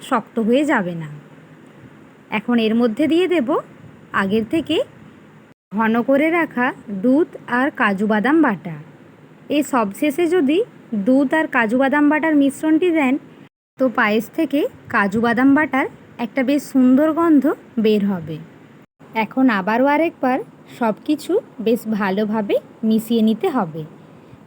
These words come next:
কারণ শেষে কাজু বাদাম বাটাটা দিলাম, সেটা যদি না আবার সব কিছুর সাথে মিশে, তাই ওই দুধ আর কাজু বাদাম বাটাটি সব কিছুর সাথে আবারও বেশ ভালোভাবে মিশিয়ে নিচ্ছি। আর আমার পায়েসটি একেবারেই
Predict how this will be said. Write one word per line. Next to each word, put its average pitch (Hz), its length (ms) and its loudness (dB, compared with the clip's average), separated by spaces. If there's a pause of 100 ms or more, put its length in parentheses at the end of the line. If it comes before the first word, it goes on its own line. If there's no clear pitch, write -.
কারণ 269 280 2
শেষে 302 280 -2
কাজু 269 280 0
বাদাম 294 300 2
বাটাটা 302 320 0
দিলাম, 269 340 0 (480)
সেটা 254 300 0
যদি 262 260 0
না 277 160 4
আবার 269 200 0
সব 254 260 -4
কিছুর 262 280 -4
সাথে 277 280 -4
মিশে, 269 320 2 (580)
তাই 214 220 0
ওই 233 100 2 (100)
দুধ 240 340 0
আর 262 160 2
কাজু 226 260 -2
বাদাম 247 280 2
বাটাটি 302 420 -2 (380)
সব 208 220 -2
কিছুর 220 360 -2
সাথে 247 220 -4 (120)
আবারও 294 280 0 (480)
বেশ 220 160 0 (160)
ভালোভাবে 220 560 0 (240)
মিশিয়ে 220 380 2
নিচ্ছি। 180 500 -10 (680)
আর 208 160 -2
আমার 220 260 0
পায়েসটি 240 540 -2 (240)
একেবারেই 214 460 0